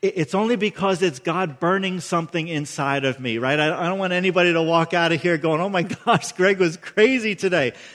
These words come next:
No, there's just something burning inside me, and it's like, "God, I, I gotta get it out." And,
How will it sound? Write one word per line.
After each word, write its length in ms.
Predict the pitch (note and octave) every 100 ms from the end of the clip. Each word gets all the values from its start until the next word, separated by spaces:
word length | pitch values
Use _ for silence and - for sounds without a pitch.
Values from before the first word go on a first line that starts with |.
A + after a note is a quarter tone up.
| -
No, 180 | F#3 E3+
there's 220 | F3+ D#3+
just 240 | A3+ -
something 460 | - G#3+ G#3+ A3 G3+
burning 340 | F3+ F#3+ F#3+
inside 420 | F#3 E3+ F#3 E3+ E3
me, 120 | D#3+
and 100 | D3
it's 140 | D3
like, 180 | D#3 D3
"God, 180 | D#3+ D3+
I, 140 | C#3+
I 120 | - C3+
gotta 280 | D#3 D#3+
get 180 | D#3 D3+
it 120 | C#3
out." 340 | C3+ C3 A2+ -
And, 220 | A#2+ A2+